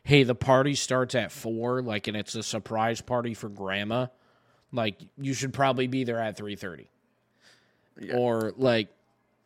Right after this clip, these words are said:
Speaker 1: if I say, "Hey, a party starts between eight and nine for, like, a fire or some shit," yeah, obviously, like, show up at any time.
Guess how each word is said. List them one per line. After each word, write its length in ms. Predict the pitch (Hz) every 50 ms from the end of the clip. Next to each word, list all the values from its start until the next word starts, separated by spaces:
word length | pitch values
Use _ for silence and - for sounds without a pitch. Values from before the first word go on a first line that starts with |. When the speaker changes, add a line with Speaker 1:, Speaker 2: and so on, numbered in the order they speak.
| _ _ -
Speaker 1:
if 160 | - 139 127 135
I 120 | 135 143
say, 260 | 135 - 156 147 139 127
"Hey, 160 | 147 185 180
a 80 | 151
party 260 | 120 - 135 139 139 135
starts 320 | - - 143 135 131 107
between 340 | 110 110 - - 139 135 127
eight 240 | 101 117 131 143 120
and 100 | 117 127
nine 340 | 131 139 123 117 110 110
for, 120 | 104 110 117
like, 160 | 113 110 101
a 40 | 110
fire 380 | 101 - - 143 147 147 127 107
or 80 | 101
some 220 | 95 - 101 95 92
shit," 280 | - - 107 110 - _ -
yeah, 280 | 160 180 165 127 110 101
obviously, 400 | 127 151 156 143 - - 143 131
like, 220 | 120 120 117 110
show 200 | - - 147 139 127
up 120 | - -
at 80 | 113 110
any 180 | 117 113 107
time. 360 | 95 - 110 104 82 67 67